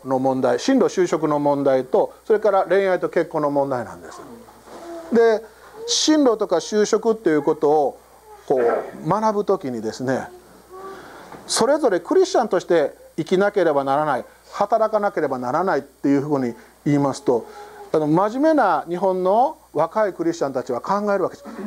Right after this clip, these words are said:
「どうしたらいいか、クリスチャンとして」って言うんです。で、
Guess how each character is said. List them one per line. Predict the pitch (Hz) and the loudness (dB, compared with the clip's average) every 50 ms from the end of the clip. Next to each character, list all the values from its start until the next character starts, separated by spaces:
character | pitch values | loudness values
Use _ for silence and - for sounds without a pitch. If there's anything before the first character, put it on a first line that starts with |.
| 180 | -6
「ど | 143 135 | -4 -2
う | 156 170 | -2 -2
し | |
た | - - | -2 -4
ら | - - | -6 -6
い | - | -6
い | |
か、 | - - - - | -4 -4 -6 -6
ク | - - - | -4 -4 -4
リ | - | -4
ス | - | -4
チ | - | -4
ャ | - | -6
ン | - | -6
と | 101 - | -6 -6
し | - | -4
て」 | - - | -4 -4
っ | - | -4
て | - - - | -6 -8 -12
言 | - - | -12 -12
う | |
ん | - | -12
で | - | -14
す。 | - - - - - - - 415 453 466 466 480 508 508 - - - - - - - 494 466 453 466 508 - - - - - - - - - - 494 494 480 480 - - 220 - - - | -14 -16 -20 -20 -18 -14 -12 -10 -8 -8 -8 -8 -10 -12 -16 -20 -20 -20 -20 -18 -14 -10 -8 -8 -8 -10 -12 -16 -20 -20 -20 -20 -20 -20 -18 -16 -14 -12 -12 -12 -12 -14 -16 -8 -4 -2
で、 | - | -2